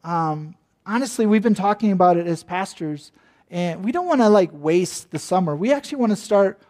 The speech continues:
working on becoming a church where anyone can grow.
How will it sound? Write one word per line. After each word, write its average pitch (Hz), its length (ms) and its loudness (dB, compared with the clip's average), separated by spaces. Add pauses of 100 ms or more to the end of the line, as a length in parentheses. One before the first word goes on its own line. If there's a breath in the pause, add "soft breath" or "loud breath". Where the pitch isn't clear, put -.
(120 soft breath)
working 196 380 0
on 165 120 -2
becoming 202 560 -2 (240 soft breath)
a - 80 -8
church 175 420 -6
where 156 240 -10
anyone 185 540 -4 (220)
can 269 160 -10
grow. 269 360 -4